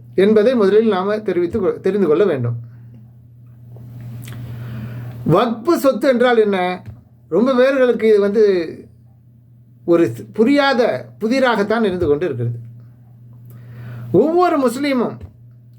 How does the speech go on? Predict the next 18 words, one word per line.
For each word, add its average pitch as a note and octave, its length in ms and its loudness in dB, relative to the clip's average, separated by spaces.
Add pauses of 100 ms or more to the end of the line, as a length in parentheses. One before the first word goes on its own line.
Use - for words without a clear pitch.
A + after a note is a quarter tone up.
(400)
அதாவது F#3+ 460 4
ஒவ்வொரு F3+ 300 2
ஜமாத்தில் G#3+ 680 0 (380)
இருக்கக்கூடியவர்கள், E3 960 0 (840)
நாம் G#3+ 600 0
சுதந்திர A3 540 2
இந்தியாவில் G#3 800 0 (240)
வசித்து F#3+ 360 -2
வருகிறோம், C#3 580 0 (1800)
இந்த A#3 340 4
இந்தியா C4+ 420 0
நமது A3+ 280 2
நாடு, E3+ 680 -2 (1500)
இதில் C#4+ 460 0 (120)
நமக்கு A#3 440 0
முழுமையான B3 580 2
சுதந்திரம் A3 420 4
இருக்கிறது D#3 760 0